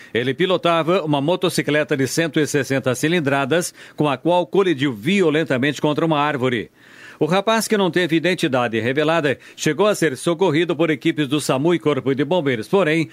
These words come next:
não resistiu e acabou falecendo no local do acidente. Outro violento acidente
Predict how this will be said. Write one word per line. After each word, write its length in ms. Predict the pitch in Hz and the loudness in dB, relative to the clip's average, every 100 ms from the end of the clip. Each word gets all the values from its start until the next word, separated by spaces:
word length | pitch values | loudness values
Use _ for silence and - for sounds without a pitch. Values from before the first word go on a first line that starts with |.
| - - | -10 -2
não 340 | 131 160 214 | 2 2 2
resistiu 520 | 190 175 131 127 170 | 2 2 0 0 0
e 80 | 170 | 2
acabou 340 | 170 156 139 156 | 0 0 0 0
falecendo 600 | 175 165 135 151 143 156 | 0 0 0 0 0 2
no 100 | 185 | 2
local 340 | 156 139 139 | 0 0 0
do 80 | 131 | 0
acidente. 640 | 131 135 143 117 - - - - - - - - - | 0 0 0 -2 -8 -14 -18 -20 -20 -20 -20 -12 -2
Outro 460 | 120 180 180 151 | 0 2 0 0
violento 400 | 127 135 123 123 | 0 0 0 0
acidente 580 | 139 180 160 156 147 | 0 2 0 0 -2